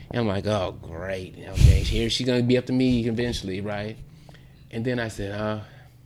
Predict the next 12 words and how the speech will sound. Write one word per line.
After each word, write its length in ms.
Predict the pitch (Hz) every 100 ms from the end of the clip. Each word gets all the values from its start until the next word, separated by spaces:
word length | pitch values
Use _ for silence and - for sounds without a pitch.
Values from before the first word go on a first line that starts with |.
| - - - -
I'll 140 | 135 131
give 200 | 107 95
her 80 |
something." 460 | 92 92 92 92 98 _ - - -
But 80 | 113
then 120 | 127
I 100 | 104
checked 280 | - 170 -
myself 640 | - - - - - _ _ _
immediately 760 | - 107 117 117 57 73 73 98 _ _ - - -
because 300 | - 113 104
the, 240 | - 90